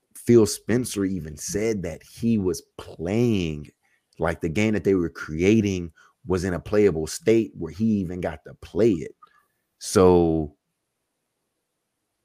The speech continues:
like you said, this is concerning. Like, hold up.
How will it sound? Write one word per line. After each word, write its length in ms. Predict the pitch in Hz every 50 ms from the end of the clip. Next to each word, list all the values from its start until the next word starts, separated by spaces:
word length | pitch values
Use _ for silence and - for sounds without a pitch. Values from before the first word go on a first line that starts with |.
| _ _
like 160 | 92 98 92
you 80 | 101 101
said, 320 | - - 135 120 98 80
this 160 | 82 95 -
is 140 | 95 92 85
concerning. 640 | - - 82 73 - 120 123 120 92 78 71 69 69 - _ _ _ _ _ _ _ _ _ _ -
Like, 180 | 82 82 78
hold 240 | 71 113 117 131 117
up. 240 | 95 80 73 -